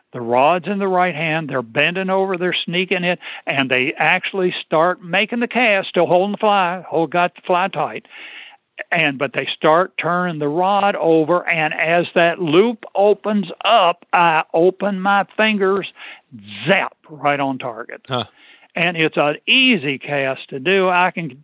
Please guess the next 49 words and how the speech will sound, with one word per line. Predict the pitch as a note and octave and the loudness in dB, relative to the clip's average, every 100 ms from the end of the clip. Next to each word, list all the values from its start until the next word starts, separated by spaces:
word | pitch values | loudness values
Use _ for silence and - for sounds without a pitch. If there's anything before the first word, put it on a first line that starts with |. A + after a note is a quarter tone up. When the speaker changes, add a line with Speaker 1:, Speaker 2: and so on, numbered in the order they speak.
| - | -6
Speaker 1:
take | E3+ - | -6 -4
people | G#3 G3 E3+ | -4 -2 -2
that | D3+ | -2
have | C#3+ | -4
never | C#3 E3 E3 | -4 -2 -2
even | D3+ C#3+ | -2 -2
picked | - E3+ - | -2 -4 0
up | F#3+ G#3+ | 0 0
a | - | 0
fly | D3+ C3 A2 | 0 0 0
rod, | A2+ A#2+ - - - - - - - | -4 -6 -8 -14 -20 -20 -20 -12 -4
and | D#3+ | 0
they'll | D#3+ E3 | 2 2
be | C3+ | 0
doing | B2+ C#3+ B2+ | 0 -2 0
that | B2+ - | -2 0
perfectly | C#3 B2+ B2 C#3 C#3+ | -2 -2 -6 -8 -8
in, | B2+ D3 | -10 -10
in | F#3 C3+ B2+ | -8 -6 0
less | C#3+ - | 0 0
than | B2+ | -6
five | A#2+ C3 A#2+ | -2 -2 -4
minutes. | B2+ B2+ - _ - - - | -8 -10 -12 _ -20 -20 -20
Speaker 2:
In | - | -18
five | E3 - | -16 -16
minutes, | - D#3+ | -10 -2
Speaker 1:
And | F#3+ E3 C#3+ C#3+ - | 0 0 -2 -4 -6
Speaker 2:
okay. | |
Speaker 1:
it | E3 E3 - | -4 -4 -4
gets | - D3+ - - | -2 -2 -2 -4
you | C3+ - - | -4 -4 -4
terrific | C#3 A#2+ D3+ G3+ - C#3 C#3 | -4 -2 0 0 0 -4 -2
accuracy. | C#3+ C#3+ - - - - - _ _ _ - - | -2 -2 -6 -8 -10 -10 -18 _ _ _ -20 -14
Speaker 2:
Gotcha. | D#2 - F3 | -12 -2 2
Speaker 1:
So | D3 C3+ C3+ | 4 4 4
that, | D#3 E3+ | 2 2
I | C#3 C3+ F3 | -2 0 -2
call | - D3 | 0 -2
it | B2+ | -2
a | A#2+ | -4
flip | - D#3+ - | 2 2 0
cast, | C3+ A#2 A#2 - - - - | -4 -2 -4 -8 -12 -12 -8
for | C3+ | -4
the | C3 | -2
lack | B2+ B2+ | -2 -4
of | C3 | -8
a | B2+ | -6
better | C3+ B2+ A#2+ | -6 -6 -6
name. | C3 D3 B2 - C#3+ | -4 -4 -6 -12 -20